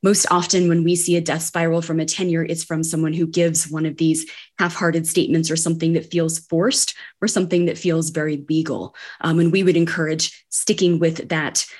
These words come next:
potentially more vulnerable in the moment statement that ends up being a stronger leadership position.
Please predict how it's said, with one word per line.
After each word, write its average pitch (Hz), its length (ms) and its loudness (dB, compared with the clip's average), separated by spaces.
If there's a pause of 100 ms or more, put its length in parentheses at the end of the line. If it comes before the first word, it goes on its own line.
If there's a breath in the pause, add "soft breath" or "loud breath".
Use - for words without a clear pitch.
potentially 220 920 2
more 180 260 4
vulnerable 175 500 0
in 170 200 -4
the 160 80 -4
moment 156 420 -2
statement - 720 -2 (260 loud breath)
that 180 160 0
ends 180 220 2
up - 100 -2
being 165 300 4
a 175 100 -2
stronger 160 500 -2
leadership 160 540 -4
position. - 640 -6